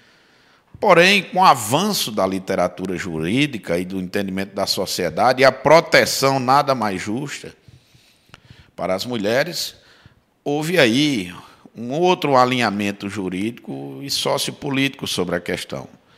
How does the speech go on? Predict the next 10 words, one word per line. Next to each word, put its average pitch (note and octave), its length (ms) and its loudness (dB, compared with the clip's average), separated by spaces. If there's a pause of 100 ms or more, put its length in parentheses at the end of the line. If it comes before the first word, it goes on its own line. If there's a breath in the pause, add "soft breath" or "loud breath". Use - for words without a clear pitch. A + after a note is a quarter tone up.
(960 soft breath)
E - 100 0
aí D#3+ 240 8
nós F3+ 260 2
temos G2+ 440 2
desde G#2 400 0
o G#2+ 100 2
assédio G3 640 0
sexual C#3 1000 2 (760 soft breath)
ao F#3+ 180 2
estupro. G#3 680 0